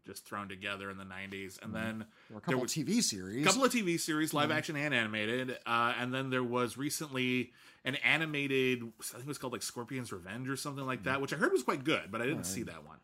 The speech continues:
Speaker 2: Well,
Speaker 1: I
Speaker 2: there's
Speaker 1: have seen, I have
Speaker 2: yeah.
Speaker 1: seen the two live action Mortal Kombats, and, um, eh.
Speaker 2: Well, there's, and now you've seen the third as
Speaker 1: Yeah.
Speaker 2: well. Uh,
Speaker 1: Well, wh-,
Speaker 2: we
Speaker 1: how,
Speaker 2: are
Speaker 1: what, what are your, what are, what's your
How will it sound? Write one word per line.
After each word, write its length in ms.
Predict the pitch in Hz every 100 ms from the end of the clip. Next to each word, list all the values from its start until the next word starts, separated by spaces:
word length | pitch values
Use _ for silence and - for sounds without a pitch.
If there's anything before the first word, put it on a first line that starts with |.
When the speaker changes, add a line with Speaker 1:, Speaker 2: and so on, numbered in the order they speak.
| _ _ _ _
Speaker 2:
Well, 100 | 117
Speaker 1:
I 80 | 117
Speaker 2:
there's 120 | 147
Speaker 1:
have 120 | 180 208
seen, 200 | 226 208 -
I 60 | 160
have 140 | 226
Speaker 2:
yeah. 40 | -
Speaker 1:
seen 100 | 214
the 80 | 180
two 160 | 190
live 180 | 165 156
action 300 | 147 139 143
Mortal 220 | 131 113
Kombats, 720 | 113 110 104 98 98 - - -
and, 400 | 107 107 107 107
um, 400 | 110 104 107 104 - _ _ _ _ _ _ 131
eh. 80 | 208 _ _ _ _ _ _ - _
Speaker 2:
Well, 160 | 151 120
there's, 200 | 98 98
and 300 | 117 123 101
now 140 | 110 120
you've 160 | 127
seen 140 | 156 151
the 60 |
third 260 | 139 202 143
as 80 | 123
Speaker 1:
Yeah. 40 |
Speaker 2:
well. 280 | 160 151 131
Uh, 220 | 123 147 147
Speaker 1:
Well, 140 | 151
wh-, 40 |
Speaker 2:
we 60 | 175
Speaker 1:
how, 200 | - 214
Speaker 2:
are 60 | 190
Speaker 1:
what, 200 | 196 190
what 120 | 180
are 20 | 196
your, 100 | 180
what 180 | 175 170
are, 40 |
what's 240 | 170 165 -
your 180 | 175